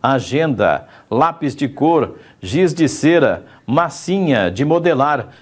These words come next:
tesoura, cola, lápis preto, apontador, canetas,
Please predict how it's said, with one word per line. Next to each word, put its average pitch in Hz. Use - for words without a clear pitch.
tesoura, 151
cola, 156
lápis 156
preto, 170
apontador, 156
canetas, 156